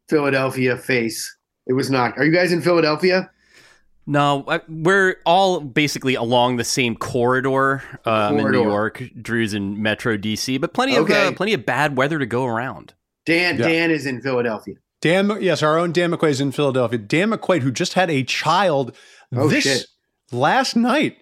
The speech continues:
Speaker 3: Their first, he, him and his wife had their first kid, a little baby boy,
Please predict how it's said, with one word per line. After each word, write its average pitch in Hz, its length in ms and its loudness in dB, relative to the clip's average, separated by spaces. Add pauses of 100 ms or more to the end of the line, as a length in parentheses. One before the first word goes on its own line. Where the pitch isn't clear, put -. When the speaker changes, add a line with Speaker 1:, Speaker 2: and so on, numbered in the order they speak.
(140)
Speaker 3:
Their 123 120 -2
first, 196 440 -2
he, 147 180 -2
him 170 240 -2
and 214 80 -2
his 202 140 -4
wife 143 200 0
had 117 140 -2
their 95 120 -8
first - 460 -2
kid, 120 320 -2 (340)
a 202 80 2
little 214 200 2
baby 147 400 2
boy, 117 580 2